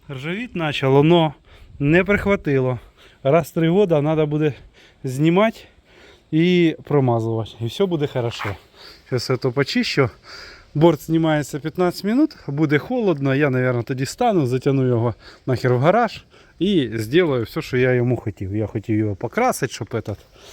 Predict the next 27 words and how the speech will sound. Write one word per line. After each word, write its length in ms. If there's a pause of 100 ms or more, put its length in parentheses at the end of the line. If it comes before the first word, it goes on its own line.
(160)
тут, 160
та, 160
в 40
принципі, 540
красить 440
раз-два 400
і 40
все, 240
і 60
забув. 340 (840)
А 80
от 60
з 40
бортом 380
треба 420
погратися 500
буде. 220 (1400)
Щас 280
беру 320 (220)
удліняшку, 760 (840)
бо 140
так 340
ключом 500
не 100
тягнеться 460
ні 140
хрена, 360